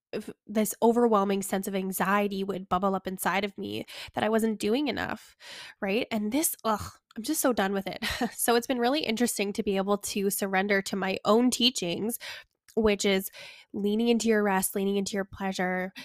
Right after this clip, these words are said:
leaning into the side of you that also deeply receives. And sometimes we're forced into this for a reason.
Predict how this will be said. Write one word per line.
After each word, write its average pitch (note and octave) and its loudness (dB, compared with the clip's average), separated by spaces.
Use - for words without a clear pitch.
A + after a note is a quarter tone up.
leaning G#3+ 0
into G#3 2
the F#3+ 2
side G3 0
of G3 0
you F#3 -4
that F3 -2
also G3 0
deeply G3+ -2
receives. - -6
And G#3 4
sometimes D#4 4
we're A3 6
forced G#3 0
into G3+ 0
this F3+ -4
for F3+ -2
a F#3+ 0
reason. F3 -4